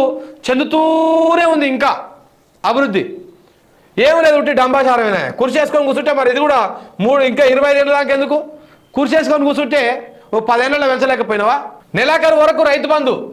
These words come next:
సంక్రాంతి పేరు నెలాఖరు అయింది మళ్ళా. సంక్రాంతి అంటారు కానీ సంక్రాంతికి ఇప్పుడు ఉంటుందా నాయన?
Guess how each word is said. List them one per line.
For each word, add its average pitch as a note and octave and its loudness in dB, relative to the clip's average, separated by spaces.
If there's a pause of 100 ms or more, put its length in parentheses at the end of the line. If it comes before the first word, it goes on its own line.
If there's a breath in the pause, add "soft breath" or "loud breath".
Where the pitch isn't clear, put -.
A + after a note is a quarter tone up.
(180)
సంక్రాంతి C4+ -2
పేరు C4 2
నెలాఖరు A#3 -2
అయింది D3+ -6
మళ్ళా. E3 -4 (240)
సంక్రాంతి C#4 0
అంటారు G3 -2
కానీ E3 -4 (140)
సంక్రాంతికి C4+ -2
ఇప్పుడు C4 -2
ఉంటుందా G#3+ -2 (120)
నాయన? G3+ -4